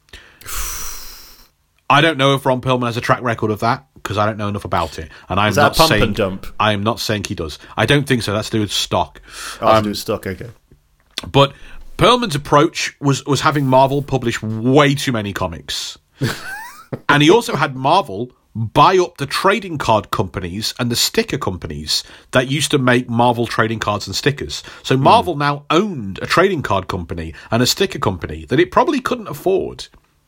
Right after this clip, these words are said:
Speaker 1: In nineteen ninety-five, Marvel reports its first annual loss, um,
Speaker 2: Hmm.
Speaker 1: which is attributed mainly to the company's massive size and a s-, and a, the market is shrinking 'cause the speculators have realized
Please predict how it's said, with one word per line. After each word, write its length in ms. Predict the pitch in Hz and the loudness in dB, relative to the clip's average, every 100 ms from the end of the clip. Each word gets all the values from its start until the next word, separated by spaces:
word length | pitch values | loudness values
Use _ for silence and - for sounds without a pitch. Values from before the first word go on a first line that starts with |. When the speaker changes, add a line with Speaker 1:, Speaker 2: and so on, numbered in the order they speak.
| - - - - | -20 -20 -10 0
Speaker 1:
In 140 | 143 | 4
nineteen 340 | 160 226 240 190 | 4 4 0 -2
ninety-five, 920 | 175 139 123 - 185 202 113 185 - - - | -2 -2 -2 2 4 2 -2 -8 -12 -18 -6
Marvel 340 | 120 175 180 | 4 4 6
reports 380 | 185 156 156 156 | 2 2 -2 -2
its 100 | 143 | -6
first 280 | - 156 143 | -2 0 0
annual 320 | 143 147 143 120 | -2 0 0 -2
loss, 680 | 107 123 113 - - - - _ _ - - - - | 2 2 2 -4 -4 -6 -12 _ _ -20 -20 -10 0
um, 360 | 104 107 98 | 2 2 0
Speaker 2:
Hmm. 280 | 98 95 92 | -4 -6 -2
Speaker 1:
which 140 | 113 | 0
is 80 | 92 | 0
attributed 500 | 120 - 180 165 151 | 0 2 2 2 -2
mainly 480 | 131 147 196 135 104 - | 2 2 2 0 -2 -8
to 80 | - | -8
the 80 | 135 | -4
company's 360 | 143 147 123 - - | -2 0 -2 -4 -6
massive 680 | 107 120 170 208 - 180 | -4 0 2 2 2 2
size 600 | - - 175 123 90 90 - - - | 2 4 4 4 -2 -10 -12 -18 -2
and 100 | 131 | 4
a 220 | 135 123 - _ | 4 2 -2 _
s-, 380 | - - - - | -4 -2 0 0
and 120 | - 131 | 0 0
a, 80 | |
the 140 | 131 139 | 0 2
market 400 | 151 226 - - | 4 4 2 -4
is 60 | |
shrinking 460 | 135 - 190 120 92 - - | -2 -2 -4 -4 -8 -10 -4
'cause 140 | 143 | 0
the 80 | 147 | 2
speculators 1040 | 143 - 247 247 180 117 95 98 131 - - _ _ - - _ _ - | 2 4 2 4 0 -2 -4 -8 -4 -4 -6 _ _ -20 -20 _ _ 0
have 240 | 147 131 | 2 4
realized 600 | 175 202 127 98 113 - | 4 4 2 -2 -4 -4